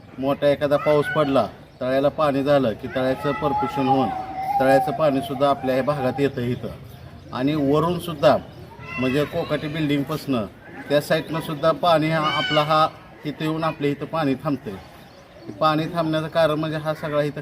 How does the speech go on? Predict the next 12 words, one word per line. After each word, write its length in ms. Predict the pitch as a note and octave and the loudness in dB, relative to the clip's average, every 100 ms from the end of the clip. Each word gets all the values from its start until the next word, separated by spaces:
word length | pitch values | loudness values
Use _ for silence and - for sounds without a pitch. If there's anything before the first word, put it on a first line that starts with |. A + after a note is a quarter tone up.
| - | -8
खड्डा 220 | D3 C#3 | -2 2
आहे, 240 | C3+ C3+ C#3+ - - - - C3 C#3 | 2 0 -6 -16 -20 -20 -16 -6 -4
उतार 220 | C#3 D3+ | 0 4
आहे. 340 | C#3+ C3 D3 | 4 2 -2
बऱ्याच 420 | A#2+ B2+ C#3 D3+ | -4 -2 0 -2
वेळा 200 | D#3+ D#3 | -2 -2
नगरपालिकेकडे 960 | D#3 D3+ D3 D3+ D3+ C#3 D3 C#3 C#3 G#2+ - - - - - | -2 -2 -2 0 0 0 -4 0 0 0 -4 -12 -14 -14 -12
आम्ही 340 | B2 C3+ D3 C#3+ | -4 -2 0 2
या 100 | D3 | 4
भागाविषयी 680 | D#3 D3 C#3 C#3+ D3 D3 D3+ B2 - - - - - | 4 2 0 -2 -2 -2 -4 -8 -18 -20 -18 -16 -8
विचारणा 420 | C3+ D#3 C#3+ C#3+ | -4 2 2 2
केली. 440 | C#3 D3+ C3+ C3 | -2 -2 0 0